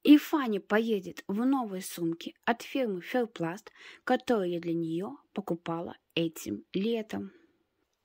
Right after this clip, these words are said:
Как обычно, беру свой пенал, беру с собой шесть маркеров, как обычно, розовый, фиолетовый,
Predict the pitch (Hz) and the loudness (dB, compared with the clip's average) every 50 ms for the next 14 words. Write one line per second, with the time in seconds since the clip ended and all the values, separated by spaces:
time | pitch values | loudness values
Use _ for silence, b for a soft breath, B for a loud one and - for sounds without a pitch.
0 | _ _ - 330 - 311 311 - 339 294 254 247 226 185 - - - - 180 - | _ _ -4 2 2 2 6 4 2 2 2 -4 -8 -8 -8 -10 -6 -8 -8 -8
1 | _ - 190 190 233 285 285 277 233 190 - _ - - - - 226 220 247 277 | _ -10 -4 0 2 2 2 2 0 -6 -10 _ -16 -14 -10 -8 -8 -4 -4 -4
2 | 240 190 170 160 165 - _ - 277 285 254 208 175 165 160 160 165 180 220 269 | -4 -4 -6 -10 -14 -16 _ 2 4 4 4 2 0 -4 -6 -6 -6 -8 -10 -10
3 | 302 b b b b b b _ _ _ _ _ _ _ _ _ _ - 214 285 | -12 b b b b b b _ _ _ _ _ _ _ _ _ _ 0 2 4
4 | 311 320 302 240 - - 202 185 180 175 - - 294 277 269 - 220 196 185 170 | 4 4 2 0 -2 -10 -10 -10 -10 -10 -6 -4 -4 -4 -4 -4 -6 -6 -4 -4
5 | 170 170 170 - 196 190 190 - 220 226 - 233 226 220 247 240 - - 247 233 | -6 -8 -6 -6 -6 -6 -4 -4 -6 -2 -2 -2 -2 -2 -4 -6 -6 -6 -8 -8
6 | - - _ 208 220 226 214 196 185 185 202 190 202 226 240 233 - - b b | -8 -8 _ -4 -2 -2 -2 -4 -6 -8 -12 -12 -10 -10 -10 -10 -12 -18 b b
7 | b b b b b - - - 262 233 208 185 175 170 170 170 - - 185 185 | b b b b b -8 0 2 4 4 4 0 -2 -4 -6 -6 -6 -4 -4 -4
8 | 196 226 247 247 240 | -4 -4 -6 -8 -8